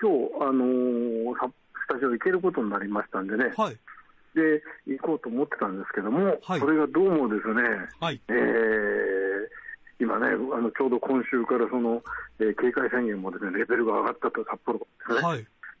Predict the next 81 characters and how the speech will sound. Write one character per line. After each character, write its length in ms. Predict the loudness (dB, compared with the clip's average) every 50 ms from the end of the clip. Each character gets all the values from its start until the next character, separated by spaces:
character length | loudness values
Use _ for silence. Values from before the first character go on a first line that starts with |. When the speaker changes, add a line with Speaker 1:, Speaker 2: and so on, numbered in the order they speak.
| _ _ 0
Speaker 1:
い 20 | 0
う 100 | 0 2
と 100 | 0 0
こ 120 | 0 0 0
ろ 60 | 0
も 180 | 0 0 -2
あ 60 | -2 0
り 60 | 0
ま 160 | 0 0 -2
し 80 | -4 -6
て 60 | -10
で 80 | -10
す 80 | -8 -8
ね。 100 | -10 -10 -8 -8 -6
Speaker 2:
は 120 | -6 -6 -4
い。 20 |
Speaker 1:
え 200 | -2 -2 -2 -2
ー、 20 |
ス 220 | -2 -2 -4 -2 -2
タ 140 | -2 -2 -2
ジ 60 | -2 -4 -4 -2 0
オ 20 | 2
に、 240 | 4 4 4 2 0 -6 -10 -12 -8 -4
あ 120 | -4 0 0
の、 80 | 0 0 0 0 0
急 100 | 2 4
に 120 | 4 4
は 120 | 4 2
入 240 | 2 0 2 2 4
れ 80 | 4 4
な 160 | 4 4 2
い 60 | 2
と。 220 | 0 -2 -2 -4 -6
Speaker 2:
そ 180 | -6 -2 0 2
う 80 | 4 4
な 120 | 2 2
ん 60 | 0
で 100 | -2 -2
す 80 | 0 0
よ。 440 | 0 0 0 -2 -4 -6 -10 -14 -16 -20 -20 -20 -6 -2
Speaker 1:
え 60 | 0
え。 20 | 2
Speaker 2:
あ、 20 | 2
だ 80 | 2
か 60 | 0 -2
ら 40 | -2 0
今 280 | 2 2 2 2 0
常 260 | 0 0 0 0 0 0
時 120 | 0 0
や 120 | 0 0
っ 60 | -2 -4
て 140 | -4 -2
る 80 | 0 2
人 240 | 2 2 4 2 2
間 220 | 2 2 0 0 0
以 40 | 0
外 200 | 0 -2 -2 -2
は、 540 | -2 -2 -2 -2 -2 -2 -4 -4 -8 -10 -14 -20 -20 _ -4
Speaker 1:
は 180 | -2 0 0 0
い。 40 | -2 -4 -8 -8
Speaker 2:
あ 120 | -8 -6
の、 120 | -6 -6 -6
ス 100 | -4 -2
タ 140 | -2 -2 0
ジ 80 | 0
オ 20 | -2
に 80 | -2
入 220 | -2 -2 -2 -2 0
れ 100 | 0 0
な 120 | 0 -2
い 40 | -2
っ 40 | -4
て 100 | -4 -4
い 20 |
う 60 | -4 -4
お 60 | -4
達 220 | -4 -4 -4 -4 -2
し 40 |
が 120 | -2 -2 0
出 100 | -2 -2
て、 520 | -2 -2 0 0 0 -2 -4 -6 -8 -12